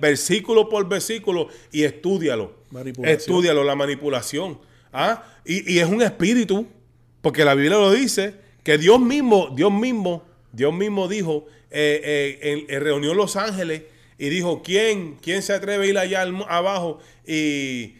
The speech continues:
Speaker 2: <laughs>
Speaker 1: y, y causar un, un revolú?", ¿verdad? Yo parafraseándolo, "causar un revolú allá con el rey Acab".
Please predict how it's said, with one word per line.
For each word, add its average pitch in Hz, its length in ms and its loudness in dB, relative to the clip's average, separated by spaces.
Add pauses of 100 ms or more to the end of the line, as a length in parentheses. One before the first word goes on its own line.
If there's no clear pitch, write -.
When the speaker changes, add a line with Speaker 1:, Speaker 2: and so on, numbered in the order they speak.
(160)
Speaker 2:
<laughs> 156 120 -6
Speaker 1:
y, 143 640 -2
y 147 240 -2
causar 151 440 0
un, 175 220 -4
un 170 180 -6
revolú?", 180 720 -4
¿verdad? 165 380 -2
Yo 151 160 0
parafraseándolo, 175 800 -2 (160)
"causar 160 380 -2
un 196 100 -2
revolú 202 420 2
allá 196 240 2
con 185 140 -8
el 156 100 0
rey 156 180 -2
Acab". 127 360 -4